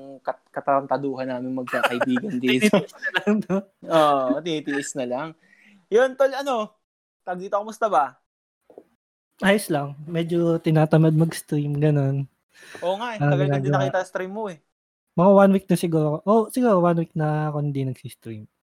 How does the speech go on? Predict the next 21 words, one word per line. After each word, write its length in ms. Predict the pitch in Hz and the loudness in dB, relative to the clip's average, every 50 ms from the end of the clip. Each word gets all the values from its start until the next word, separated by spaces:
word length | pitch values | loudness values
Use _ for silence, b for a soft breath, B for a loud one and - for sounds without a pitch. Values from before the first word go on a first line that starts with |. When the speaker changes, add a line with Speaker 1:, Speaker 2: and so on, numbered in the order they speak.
| _ _ _ _ _ _ _ _ _ _ | _ _ _ _ _ _ _ _ _ _
Speaker 1:
Baka 260 | - 151 156 175 190 | -4 -2 0 0 0
naman, 260 | 190 190 170 185 196 202 | 0 2 2 4 4 4
Speaker 2:
Hinihintay 140 | 185 208 | 4 2
ko 140 | 208 185 185 | 2 2 2
yung 100 | 202 202 | 2 4
ano 80 | 180 165 | 4 4
Speaker 1:
ano 80 | 160 | 4
Speaker 2:
eh, 160 | 175 170 160 147 | 2 2 2 2
Speaker 1:
yun. 80 | 147 143 143 | 0 0 -2
Speaker 2:
yung 80 | 147 - - | -4 -6 -8
Fall 260 | - - 151 147 147 | -2 0 2 2 2
Guys 240 | 143 143 143 139 - | 0 0 -2 -2 -2
Season 320 | - 143 143 - 143 131 | -4 -6 -4 -4 -6 -8
two 180 | 131 - 139 131 | -6 -8 -8 -8
eh. 120 | 120 120 123 123 _ _ _ _ _ _ _ _ _ _ _ _ - | -8 -8 -12 -16 _ _ _ _ _ _ _ _ _ _ _ _ -2
Speaker 1:
Ano 140 | - 220 240 | 0 0 2
ba 80 | 240 208 | 2 0
daw 140 | 202 202 196 | 2 2 2
Speaker 2:
Hindi. 120 | 190 190 | 0 2
Speaker 1:
madagdag 420 | 190 185 175 175 170 156 175 175 151 | 2 0 0 0 -2 -2 -2 -2 -2
dun? 200 | 139 131 120 | -4 -8 -8